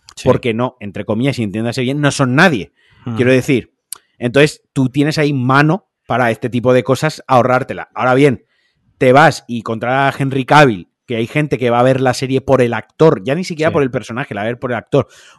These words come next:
Speaker 2: Un per-, un actor que tiene, pues eso, que ha sido el puto Superman, ¿no?
Speaker 1: Sí, sí, sí, sí.
Speaker 2: Y un actor que ha hecho miles de papeles. Joder,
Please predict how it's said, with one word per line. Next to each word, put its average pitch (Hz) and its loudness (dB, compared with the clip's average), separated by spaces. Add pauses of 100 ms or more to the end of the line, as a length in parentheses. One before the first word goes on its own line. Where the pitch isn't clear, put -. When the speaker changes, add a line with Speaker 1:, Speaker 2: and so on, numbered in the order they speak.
(140)
Speaker 2:
Un 139 -2
per-, 151 0
un 131 -6
actor 147 -4
que 120 -4
tiene, 123 -4
pues 117 -6
eso, 127 -2
que - -10
ha 95 -10
sido 139 -2 (160)
el 107 -12
puto 131 2
Superman, 110 -2
¿no? 120 -6
Speaker 1:
Sí, 113 -6
sí, 107 -8
sí, 98 -10
sí. 92 -14
Speaker 2:
Y 131 -2
un 131 0
actor 143 -2
que - -4
ha 120 0
hecho 143 0
miles 127 -2
de 131 -4
papeles. 123 -4
Joder, 113 -4